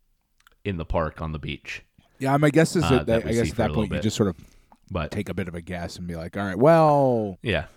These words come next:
Speaker 2: this seems like the most likely
Speaker 1: Just throw it in
Speaker 2: location."
Speaker 1: there.
Speaker 2: Well, I, what I found interesting, I did not watch the documentary. I did not have time, but I did
Speaker 1: Yeah.
Speaker 2: watch the, um, you know, I watched the extra short that came with it, and I also,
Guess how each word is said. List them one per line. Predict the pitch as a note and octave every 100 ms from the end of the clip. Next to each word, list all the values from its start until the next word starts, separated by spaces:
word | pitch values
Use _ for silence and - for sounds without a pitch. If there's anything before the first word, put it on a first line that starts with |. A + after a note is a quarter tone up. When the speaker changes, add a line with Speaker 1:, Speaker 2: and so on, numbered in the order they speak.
| _ _ _ C#3+
Speaker 2:
this | D3
seems | - C#3+ B2+ A2
like | A2
the | A2
most | G2 F#2 F#2+
likely | F#2
Speaker 1:
Just | F#2 F2+
throw | F2
it |
in | E2
Speaker 2:
location." | D2+
Speaker 1:
there. | D#2 D2 - -
Speaker 2:
Well, | B3
I, | A#3 A#3+ F#3+
what | G3
I | A3+
found | B3+ B3 G3
interesting, | E3 E3 E3+ D3+
I | F3
did | G3+
not | G3 D#3
watch | C#3+ C#3
the | B2+
documentary. | A2+ G#2 G2+ F#2 F2+ F#2+
I | G2+
did | G2+
not | G2+ F2+
have | E2
time, | G2+ E2+ E2 -
but | D3 A2 - -
I | A2
did | B2+
Speaker 1:
Yeah. | -
Speaker 2:
watch | A#2 A2 -
the, | G#2+ G2 F#2
um, | F2 E2+ - _ F#2+
you |
know, | F2+
I |
watched | A2 A#2 -
the | F#2+
extra | F#2 F2+
short | - F2+ F2
that | F2+
came | F#2 E2+
with | E2+
it, | F#2 -
and | A2+
I |
also, | A2+ G#2+ G#2+ F#2